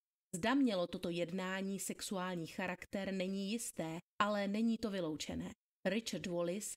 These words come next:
zřejmě nejvýznamnější zastánce teorie o Lewisi Carrollovi jako rozparovači, ve své knize nazvané Jack the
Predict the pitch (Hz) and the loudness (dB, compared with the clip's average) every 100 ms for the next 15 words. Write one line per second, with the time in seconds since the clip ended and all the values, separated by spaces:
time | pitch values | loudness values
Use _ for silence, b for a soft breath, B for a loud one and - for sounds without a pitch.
0 | - 180 208 202 185 175 175 185 185 196 | -6 -2 0 0 0 0 0 0 -2 0
1 | 202 202 190 185 170 180 - 196 196 185 | 0 -2 -2 -2 -2 -2 -2 -2 -2 -2
2 | 208 208 - 202 196 196 196 - 202 180 | -4 -2 2 2 4 2 0 -2 -2 -2
3 | 190 170 - 208 196 190 190 185 185 170 | -2 -4 -4 -2 0 2 2 0 -2 -2
4 | 165 165 - 185 180 185 - 208 208 - | -2 -2 -2 -4 -2 -4 -4 -4 -6 0
5 | 254 269 262 190 - 240 269 190 160 - | 2 2 2 0 2 2 4 2 -2 -2
6 | 185 190 190 190 190 202 214 - 202 185 | -2 -2 -2 -2 -2 -2 -4 -2 -2 0
7 | 170 | -2